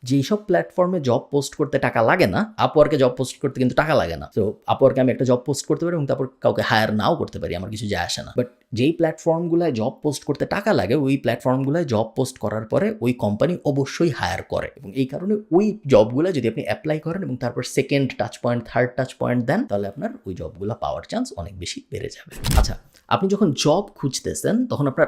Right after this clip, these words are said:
আরেকটা স্কিল খুব বেশি গুরুত্বপূর্ণ, যেটা একদমই কেউ এটা নিয়ে কথাবার্তা বলে না। শুধু আপনি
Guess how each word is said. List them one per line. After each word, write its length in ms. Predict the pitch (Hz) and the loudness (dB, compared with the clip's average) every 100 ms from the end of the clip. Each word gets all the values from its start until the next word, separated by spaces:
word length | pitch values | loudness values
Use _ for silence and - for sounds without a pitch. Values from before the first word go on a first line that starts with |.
| - | 0
আরেকটা 280 | 151 185 147 | -6 -4 -6
স্কিল 280 | - 135 117 | 0 0 0
খুব 220 | - 113 | 0 0
বেশি 200 | 104 107 | 0 -2
গুরুত্বপূর্ণ, 580 | 98 95 95 92 120 208 | -2 -4 -4 0 0 0
যেটা 440 | 107 110 101 104 - | 0 0 0 -2 -4
একদমই 440 | 92 92 104 104 | -4 0 2 2
কেউ 160 | 104 92 | 2 0
এটা 100 | 92 | -2
নিয়ে 120 | 92 | -4
কথাবার্তা 380 | 92 98 90 95 | -4 -4 -4 -4
বলে 220 | 92 90 | -2 -2
না। 140 | 123 214 | -4 -2
শুধু 280 | - 139 147 | 0 2 0
আপনি 340 | 139 131 120 | 4 4 4